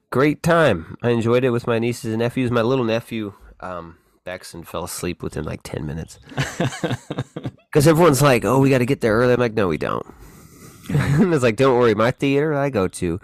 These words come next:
Speaker 1: starts the movie about forty minutes
Speaker 2: <laughs>
Speaker 1: after the advertised runtime."
Speaker 2: Uh, yeah.
Speaker 1: It's like, we went to a four thirty-five, movie started at five oh five. It's like, "I told you, don't worry about
Speaker 2: Yeah.
Speaker 1: it. You could be late." <laughs>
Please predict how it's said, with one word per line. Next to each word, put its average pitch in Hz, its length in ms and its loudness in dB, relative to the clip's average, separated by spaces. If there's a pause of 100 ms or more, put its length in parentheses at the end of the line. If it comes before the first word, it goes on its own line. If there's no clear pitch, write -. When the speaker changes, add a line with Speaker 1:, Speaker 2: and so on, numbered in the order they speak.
(280)
Speaker 1:
starts - 420 -4
the 143 100 2
movie 127 280 4
about 107 220 2
forty 139 480 2
minutes 117 520 2 (120)
Speaker 2:
<laughs> - 120 -10 (160)
Speaker 1:
after 139 680 2 (460)
the 135 260 0
advertised 120 840 4
runtime." 104 720 0
Speaker 2:
Uh, 120 220 -6
yeah. 98 160 -4
Speaker 1:
It's 92 100 0
like, 104 140 0
we 123 200 4
went 123 140 4
to 135 100 2
a 113 60 4
four 127 260 2
thirty-five, 117 720 2 (300)
movie 110 220 0
started 95 340 0
at 73 80 -4
five 87 300 0
oh 82 100 -2
five. 73 420 -8 (360)
It's - 80 -16
like, 80 100 -12
"I - 20 -14
told 120 340 4
you, 87 100 -2
don't 107 180 2
worry 143 160 2
about 87 260 0
Speaker 2:
Yeah. 85 40 -2
Speaker 1:
it. 90 80 -4
You 123 80 0
could 151 80 -2
be 135 80 0
late." 117 280 2
<laughs> 131 40 -10